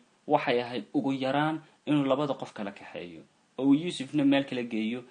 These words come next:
gabadhana meel kala geeyo. Laakiin labadoodii midna wuxuu ku yidhi, "Adigu arrintan ha faafinin,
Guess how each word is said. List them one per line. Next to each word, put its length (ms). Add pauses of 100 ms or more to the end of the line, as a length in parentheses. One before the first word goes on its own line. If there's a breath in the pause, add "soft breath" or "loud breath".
(120)
gabadhana 380
meel 180
kala 180
geeyo. 300
Laakiin 500 (200 loud breath)
labadoodii 400
midna 220
wuxuu 220
ku 80 (100)
yidhi, 240 (200 loud breath)
"Adigu 260
arrintan 420
ha 100
faafinin, 680